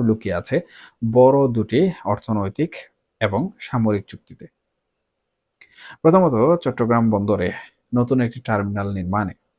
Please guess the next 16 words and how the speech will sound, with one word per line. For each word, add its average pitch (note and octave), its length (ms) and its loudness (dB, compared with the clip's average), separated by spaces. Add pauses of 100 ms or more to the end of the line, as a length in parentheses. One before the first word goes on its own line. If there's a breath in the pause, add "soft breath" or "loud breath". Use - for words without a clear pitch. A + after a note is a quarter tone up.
(420)
ডেনমার্কের G#2 640 -2
একটি F#2+ 260 -8
কোম্পানির F#2+ 520 -6
সঙ্গে F#2 280 -6
ত্রিশ A2+ 260 -2 (100)
বছর G#2+ 260 -4
মেয়াদী F#2 340 -6
যে F#2+ 120 -10 (140)
চুক্তি - 280 -6
হয়েছে, F#2 300 -8 (1080)
ডেনমার্ক G2+ 520 -2 (520)
ন্যাটোর G#2 360 -2
সদস্য, E2 340 -10 (800)
ফলে F2+ 240 -2 (600 loud breath)
এই A#2+ 160 4 (140)
বন্দরে G#2+ 460 2